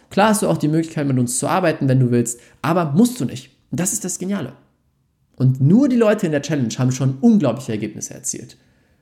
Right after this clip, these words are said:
Also, ich lade dich herzlich ein, klick unten auf den Link, melde dich kostenlos an, du kannst nur gewinnen und das wird ein ganz, ganz, ganz grandioses Erlebnis.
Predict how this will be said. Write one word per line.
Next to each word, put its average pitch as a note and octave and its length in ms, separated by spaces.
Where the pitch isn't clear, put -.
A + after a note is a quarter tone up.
Also, A#2+ 380
ich - 140
lade C#3 240
dich C#3 160
herzlich A#2+ 340
ein, A2 260
klick C#3+ 200
unten C3+ 200
auf B2 140
den A#2 160
Link, C3+ 280
melde C3 220
dich C3+ 120
kostenlos C3+ 440
an, B2 160
du A#2+ 100
kannst - 380
nur D3 140
gewinnen C#3+ 420
und A2 100
das A2 180
wird A2+ 140
ein G#2+ 100
ganz, B2 300
ganz, G#2 220
ganz G#2 280
grandioses G2+ 540
Erlebnis. - 580